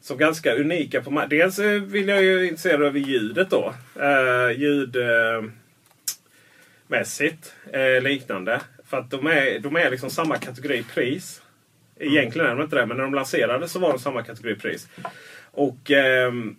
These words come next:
Speaker 1: eh, ljudmässigt då så, så, så jag testade ju dina, eller vad man ska kalla det, och, och du testade min. Eh, och sen så, det som är, är bra med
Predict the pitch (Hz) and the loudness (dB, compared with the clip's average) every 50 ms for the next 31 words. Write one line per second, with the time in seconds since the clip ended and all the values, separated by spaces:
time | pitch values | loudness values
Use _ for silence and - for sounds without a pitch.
0 | - - - - 104 - - - 87 87 - - - - - - - - - 147 | -10 -12 -10 -10 -10 -8 -8 -6 -6 -6 -6 -8 -8 -8 -8 -10 -10 -12 -6 -2
1 | 160 165 156 147 139 131 127 123 139 127 - 170 131 117 117 - - 127 117 117 | 0 2 2 2 0 -2 -4 -4 -6 -4 -2 0 0 0 -2 -4 -4 -4 -4 -2
2 | 117 98 - - 127 120 117 110 - 147 151 151 156 160 170 165 165 - 143 135 | -4 -4 -4 -4 -4 -4 -4 -2 0 0 0 2 2 2 0 0 2 0 0 2
3 | 143 143 139 151 147 135 131 131 135 135 - - 143 127 131 123 123 127 - 147 | 2 2 2 2 2 2 0 -2 -4 -4 -6 -6 -6 -4 -6 -6 -6 -6 -6 -4
4 | 135 131 135 147 156 127 127 131 123 - - 131 135 131 139 135 127 120 - 127 | -2 0 2 0 0 0 -2 -6 -8 -8 -8 -8 -8 -6 -6 -6 -6 -8 -10 -12
5 | 117 - 120 107 107 110 110 104 - - - - - - - - - - - 131 | -10 -8 -6 -6 -6 -6 -8 -8 -10 -12 -14 -16 -16 -16 -16 -20 -20 -8 -2 0
6 | 127 120 - 143 - - 170 143 127 - 170 165 - - 170 147 - - 160 160 | 2 2 2 0 0 2 2 2 2 0 0 0 2 4 2 2 2 0 0 0
7 | 185 190 170 151 - - 156 147 143 147 139 - 170 175 170 185 196 196 202 190 | 2 4 4 2 2 0 0 0 0 0 0 0 2 4 4 4 4 4 4 4
8 | 185 170 | 4 2